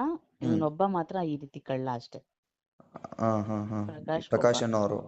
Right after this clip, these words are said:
Speaker 2: ಆ, ಸುನಿಲ್
Speaker 1: ಅಂತಂದ್ರೆ?
Speaker 2: ಅಂದ್ರೆ ಮೋಸ ಅಷ್ಟೇ.
Speaker 1: ಅಲ್ಲಲ್ಲ, ಅಂದ್ರೆ ನಾನ್ ಹೇಳಿದ್ದು ಕಳ್ಳ ಅಂದ್ರೆ ಮೊಬೈಲ್ ಕದೀತಾರಂತ ವಿಷಯಕ್ಕೆಲ್ಲ, ಒಟ್ನಲ್ಲಿ ಪೊಲೀಸ್
Speaker 2: ಯಾವ್ದೇ ಒಂದ್ ಕೇಸ್
Speaker 1: ಕೆಲಸಕ್ಕೆ,
Speaker 2: ಬಂದ್ರೆ ಕಾರ್
Speaker 1: ಪೊಲೀಸ್
Speaker 2: ಆಗ್ಲಿ,
Speaker 1: ಕೆಲಸಕ್ಕೆ,
Speaker 2: ಮೊಬೈಲ್
Speaker 1: ಹಾ.
Speaker 2: ಆಗ್ಲಿ, ಇವನೇ ಕಳ್ತನ ಮಾಡಿಸ್ತಾನೆ, ಇವನೇ ಪ್ಲಾನ್ ಮಾಡಿಸ್ತಾನೆ, ಆ ರೀತಿ ಇವನು.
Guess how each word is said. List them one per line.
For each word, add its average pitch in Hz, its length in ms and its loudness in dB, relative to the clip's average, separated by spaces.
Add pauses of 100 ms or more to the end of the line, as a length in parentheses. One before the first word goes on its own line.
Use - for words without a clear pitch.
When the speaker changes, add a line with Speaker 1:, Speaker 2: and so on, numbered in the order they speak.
(280)
Speaker 2:
ಆ, 151 340 -6
ಸುನಿಲ್ 208 300 0
Speaker 1:
ಅಂತಂದ್ರೆ? 247 180 4
Speaker 2:
ಅಂದ್ರೆ 240 200 2
ಮೋಸ 190 440 0
ಅಷ್ಟೇ. 151 340 -4 (240)
Speaker 1:
ಅಲ್ಲಲ್ಲ, 120 240 4
ಅಂದ್ರೆ 117 340 2
ನಾನ್ 120 240 4
ಹೇಳಿದ್ದು 113 680 0
ಕಳ್ಳ 139 220 6
ಅಂದ್ರೆ 147 500 4
ಮೊಬೈಲ್ 135 260 6
ಕದೀತಾರಂತ 131 480 4
ವಿಷಯಕ್ಕೆಲ್ಲ, 113 600 4 (460)
ಒಟ್ನಲ್ಲಿ 160 320 6
ಪೊಲೀಸ್ 160 320 6
Speaker 2:
ಯಾವ್ದೇ 226 160 6
ಒಂದ್ 254 300 10
ಕೇಸ್ - 60 2
Speaker 1:
ಕೆಲಸಕ್ಕೆ, - 280 6
Speaker 2:
ಬಂದ್ರೆ 196 320 6
ಕಾರ್ 190 200 8
Speaker 1:
ಪೊಲೀಸ್ 190 200 10
Speaker 2:
ಆಗ್ಲಿ, 180 220 6
Speaker 1:
ಕೆಲಸಕ್ಕೆ, 180 220 4
Speaker 2:
ಮೊಬೈಲ್ 170 220 6
Speaker 1:
ಹಾ. 175 80 8
Speaker 2:
ಆಗ್ಲಿ, 185 360 2 (580)
ಇವನೇ 220 520 2
ಕಳ್ತನ 196 400 4
ಮಾಡಿಸ್ತಾನೆ, 196 480 0
ಇವನೇ 185 240 2
ಪ್ಲಾನ್ 165 280 2
ಮಾಡಿಸ್ತಾನೆ, 156 420 0
ಆ 147 80 -2
ರೀತಿ 151 260 -6
ಇವನು. 131 160 -8